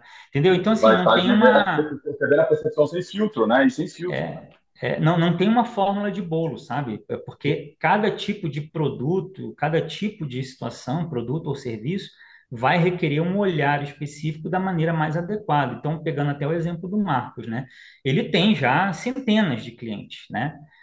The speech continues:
Speaker 1: Então, assim, o, o Marcos, pessoalmente, não vai conseguir conversar com todos eles. E talvez o Marcos também, pra e-, pra esse tipo de apuração, não seja a pessoa adequada, porque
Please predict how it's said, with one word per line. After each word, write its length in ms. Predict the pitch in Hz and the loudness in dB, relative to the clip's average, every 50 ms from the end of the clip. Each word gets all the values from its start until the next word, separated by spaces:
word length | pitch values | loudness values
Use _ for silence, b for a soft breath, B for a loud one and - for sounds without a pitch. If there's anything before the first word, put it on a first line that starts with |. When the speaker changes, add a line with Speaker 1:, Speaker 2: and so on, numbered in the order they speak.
| b b _ _ _ _ | b b _ _ _ _
Speaker 1:
Então, 300 | 120 117 - 131 127 143 | -8 -6 -4 -2 0 0
assim, 340 | 151 151 - 196 175 151 131 | 0 -2 -2 -2 0 0 0
o, 160 | 143 151 - | 0 -2 0
o 80 | 156 147 | 0 0
Marcos, 460 | 147 135 139 165 175 170 - 160 - | 2 2 2 2 2 0 -2 -8 -10
pessoalmente, 680 | - - 151 147 147 - 160 165 156 147 147 170 - - | -6 -6 -6 -4 -2 -2 0 0 2 0 0 -2 -4 -8
não 80 | - 302 | -8 -8
vai 140 | 302 294 | -8 -6
conseguir 420 | - 254 233 - - 156 175 175 - | -4 -4 -6 -4 -4 -8 -10 -8 -8
conversar 500 | 180 151 143 131 - - 151 147 - - | -6 -4 -4 -4 -2 -2 -4 -4 -4 -6
com 120 | - 185 175 - | -8 -8 -8 -4
todos 340 | - 175 175 175 123 110 117 | -2 -2 -2 -2 -4 -4 -2
eles. 280 | 127 123 104 87 - - - b b b b b b b _ | -2 -2 -2 -4 -10 -16 -20 b b b b b b b _
E 60 | 131 | -2
talvez 420 | 127 - 170 160 147 175 202 196 | 2 4 4 4 6 4 4 4
o 60 | 208 202 | 2 2
Marcos 480 | 175 165 170 196 220 214 - - 151 - | 2 2 2 2 2 0 -2 -8 -10 -8
também, 680 | - 151 143 127 139 165 208 214 175 127 113 - - - _ _ | -6 -6 -2 0 0 2 4 4 2 2 -2 -4 -10 -16 _ _
pra 220 | 147 143 139 147 | -2 0 2 2
e-, 200 | 175 220 226 - - | 0 -2 -2 -6 -8
pra 160 | - 147 143 | -4 -2 0
esse 300 | 147 185 233 226 - 175 160 | 0 0 0 -2 -4 -10 -10
tipo 260 | - - 170 - 151 | -10 -10 -10 -10 -8
de 80 | 131 151 | -6 -6
apuração, 580 | 131 - - 151 123 120 117 - - 156 156 | -6 -6 -6 -6 -6 -6 -6 -8 -8 -6 -6
não 140 | 175 190 180 | -4 -6 -6
seja 220 | 151 190 180 185 | -6 -6 -6 -6
a 20 | 185 | -6
pessoa 340 | - - 180 - - 180 175 | -6 -8 -10 -8 -8 -8 -8
adequada, 480 | 170 196 202 - 160 170 185 180 143 - | -8 -8 -8 -6 -4 -4 -4 -4 -4 -8
porque 520 | - - 113 - _ - 139 139 139 139 | -10 -12 -16 -14 _ -4 -4 -4 -4 -6